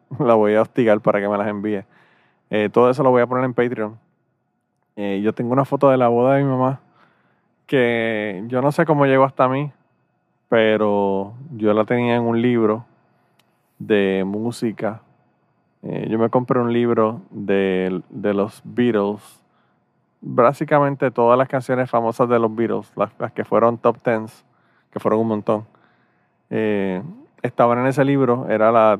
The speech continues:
la tablatura y la música para guitarra.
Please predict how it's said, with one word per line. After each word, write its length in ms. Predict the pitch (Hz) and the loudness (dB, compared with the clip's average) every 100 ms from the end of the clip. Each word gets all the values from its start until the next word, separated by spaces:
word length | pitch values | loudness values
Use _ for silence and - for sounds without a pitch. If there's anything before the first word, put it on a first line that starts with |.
| - | -2
la 180 | 107 107 | -4 0
tablatura 680 | 107 107 98 113 120 117 110 | 0 0 0 2 4 4 2
y 760 | 110 107 104 101 95 95 98 98 | -4 -6 -6 -6 -6 -10 -12 -14
la 160 | 92 101 | -6 -4
música 480 | 107 113 123 113 104 | -4 -8 -6 -2 0
para 320 | 104 101 98 | 2 2 2
guitarra. 540 | 101 101 113 107 107 | 0 2 2 2 -10